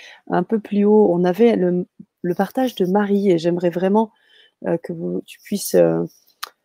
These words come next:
euh, le lire également. « Bonsoir Sana, Annelise. À propos du bruit des voisins, j'ai vécu des expériences très douloureuses. Les relations aux autres,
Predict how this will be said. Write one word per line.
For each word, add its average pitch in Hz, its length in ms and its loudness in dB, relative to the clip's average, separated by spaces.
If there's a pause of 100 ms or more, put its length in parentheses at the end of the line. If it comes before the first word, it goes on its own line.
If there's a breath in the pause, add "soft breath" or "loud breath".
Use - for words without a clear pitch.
(180)
euh, - 260 -2
le 175 140 4
lire 196 280 4
également. « 185 640 2
Bonsoir 190 440 0
Sana, 196 360 2
Annelise. 190 560 0
À 190 80 4
propos 208 360 0
du 185 160 -2
bruit 196 400 2 (720 soft breath)
des 190 120 6
voisins, 196 600 4
j'ai 196 160 -2
vécu 190 280 -4
des 185 200 0
expériences 185 580 -6
très - 320 -2
douloureuses. 190 600 -2
Les 190 100 0
relations 196 580 0
aux 180 220 -4
autres, 190 320 -4